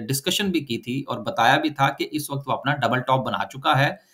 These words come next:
लिहाजा हमारी तरफ से तो उसमें कोई ट्रेड नहीं है। अभी हम देखेंगे कि वो कितना परफॉर्म करता है ऊपर की जानिब या उसमें से कुछ मजीद पॉइंट्स निकलते हैं तो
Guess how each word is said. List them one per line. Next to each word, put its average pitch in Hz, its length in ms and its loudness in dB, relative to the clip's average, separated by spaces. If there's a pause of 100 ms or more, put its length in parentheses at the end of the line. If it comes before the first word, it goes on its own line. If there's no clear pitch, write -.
(220)
लिहाजा 139 300 6
हमारी 123 400 6
तरफ 170 220 0
से 170 100 -6
तो 156 80 -4
उसमें 147 240 -4
कोई 147 160 2
ट्रेड 113 280 0
नहीं 95 140 -2
है। 92 200 -12
अभी 131 160 2
हम 143 180 2
देखेंगे 160 560 0
कि 165 140 -4
वो 139 160 -2
कितना 139 420 -2
परफॉर्म 123 680 -2
करता 127 480 0
है 135 380 2 (140)
ऊपर 120 280 -2
की 143 120 2
जानिब 143 360 4 (540)
या 151 220 6 (180)
उसमें 147 240 -2
से 147 140 0
कुछ 143 260 -2
मजीद 127 460 2
पॉइंट्स 131 300 2
निकलते 151 400 0
हैं 151 160 -2
तो 151 80 -6